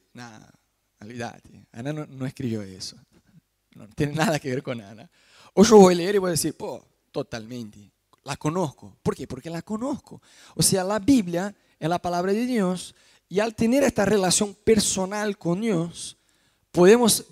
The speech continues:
beber de esta palabra. Eso nos centra en nosotros. Y nuestra vida personal con Dios gana otro significado. Es decir, al tener una vida de oración floja,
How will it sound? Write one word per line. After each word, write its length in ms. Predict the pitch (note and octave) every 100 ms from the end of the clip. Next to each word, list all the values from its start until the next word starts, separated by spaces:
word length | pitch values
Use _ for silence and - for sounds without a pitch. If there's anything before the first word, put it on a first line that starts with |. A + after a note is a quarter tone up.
| D#3
beber 380 | F3 E3+ A3
de 60 | F#3
esta 200 | E3 D#3
palabra. 400 | - C#3+ C3 C3
Eso 220 | E3+ G3+
nos 180 | E3 D3+
centra 420 | - G#3+ G3 D#3+
en 80 | C#3+
nosotros. 640 | C3 - A#2+ - C#3+ - - _ - -
Y 120 | D3
nuestra 300 | G3+ - F#3
vida 400 | F3+ B3 A#3 G#3
personal 680 | G#3 - C#4 - G#3+ G#3 G3+
con 160 | G#3+ A3
Dios 320 | F3+ F#3 - _ _ -
gana 260 | G3 G3
otro 200 | G#3 G#3+
significado. 800 | - E3+ D#3+ C#3+ - A2+ A2 C3 _ _ _ _ _ _ _ _ _ _ _ _ _ _ _
Es 140 | D#3+
decir, 400 | G3+ - E3+ C#3+ -
al 160 | G3 G#3
tener 280 | A#3+ C#4+
una 200 | C#4 B3
vida 260 | G3+ A#3 A3
de 80 | G3
oración 480 | F#3+ E3+ - D#3 D3
floja, 540 | - G3 D#3 C#3+ D3